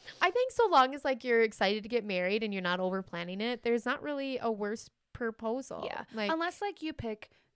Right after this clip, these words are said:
Speaker 2: where you do it in a really, don't pick a really touristy
Speaker 1: Yeah.
Speaker 2: public place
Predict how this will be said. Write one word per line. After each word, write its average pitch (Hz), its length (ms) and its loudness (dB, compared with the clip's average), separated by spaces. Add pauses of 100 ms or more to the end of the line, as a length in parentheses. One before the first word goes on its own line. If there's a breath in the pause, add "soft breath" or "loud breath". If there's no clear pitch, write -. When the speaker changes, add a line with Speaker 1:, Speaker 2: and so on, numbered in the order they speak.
(320)
Speaker 2:
where 208 640 -2
you 202 200 -10
do 254 240 -2
it 226 320 0
in 214 160 -10
a 208 80 -10
really, 208 720 -8 (420)
don't 330 220 -4
pick 320 260 -10 (880 soft breath)
a 247 140 -6
really 226 840 -4
touristy 214 1160 -6 (260)
Speaker 1:
Yeah. 233 140 -8
Speaker 2:
public 208 380 -4
place 190 520 -8